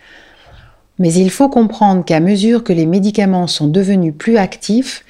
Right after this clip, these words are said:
et les interventions plus musclées, la magie opérante du rituel s'est inversée. En d'autres termes, continue Illich,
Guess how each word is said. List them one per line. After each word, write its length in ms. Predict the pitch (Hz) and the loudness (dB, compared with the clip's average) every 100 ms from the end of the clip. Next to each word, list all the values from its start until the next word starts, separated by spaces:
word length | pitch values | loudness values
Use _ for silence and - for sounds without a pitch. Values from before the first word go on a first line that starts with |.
| - - | -20 -4
et 80 | |
les 200 | 151 147 | 2 4
interventions 600 | 147 139 147 143 131 - | 2 2 0 0 -2 -4
plus 260 | 143 - 240 | -4 0 2
musclées, 520 | 208 - - 180 208 - - - - | 2 0 -2 -2 -2 -4 -20 -20 -2
la 140 | 170 | 2
magie 400 | 160 196 214 240 | 4 4 2 2
opérante 520 | 233 214 190 196 196 160 | 2 2 0 0 -2 -2
du 140 | 170 | -2
rituel 520 | 170 196 - 170 202 - | -2 -4 0 0 0 -4
s'est 320 | - 165 180 | -6 -4 -2
inversée. 600 | 170 160 151 - 151 139 _ _ _ _ - | -2 -2 -4 -4 -4 -6 _ _ _ _ 0
En 160 | 240 240 | 2 2
d'autres 420 | 208 190 - 147 | 2 0 -2 -6
termes, 520 | 147 208 220 220 220 - | -2 0 2 0 -2 -4
continue 500 | 226 214 190 175 156 | -2 0 0 0 0
Illich, 440 | 151 190 - - | 0 -2 -4 -10